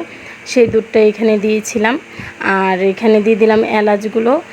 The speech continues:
দিয়ে ভালো করে কষিয়ে আমি মাংসটা কিন্তু, আহ,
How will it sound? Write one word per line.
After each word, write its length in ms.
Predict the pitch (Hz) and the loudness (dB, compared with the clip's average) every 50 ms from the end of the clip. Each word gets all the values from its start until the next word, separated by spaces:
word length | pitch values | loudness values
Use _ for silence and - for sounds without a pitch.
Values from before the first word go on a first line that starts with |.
| - - - - - - | -20 -20 -20 -18 0 2
দিয়ে 120 | 226 226 | 4 4
ভালো 240 | 214 214 214 214 214 | 4 4 2 0 2
করে 200 | 220 226 226 226 226 | 4 4 4 4 4
কষিয়ে 400 | 247 247 240 - 254 247 247 240 | 2 0 0 0 2 2 2 2
আমি 180 | 226 208 208 208 | 2 2 0 0
মাংসটা 500 | 202 190 196 208 208 - 247 214 226 214 | 0 0 0 -2 -2 -4 -2 0 0 0
কিন্তু, 400 | 208 240 226 226 220 220 - 285 | 2 2 2 2 2 0 -2 -4
আহ, 1200 | 330 - - - - - - - - - - - - - - - - - - 214 220 214 208 208 202 | -4 -4 -8 -14 -20 -20 -20 -20 -20 -20 -20 -20 -20 -20 -20 -20 -16 -6 0 2 4 4 4 2 0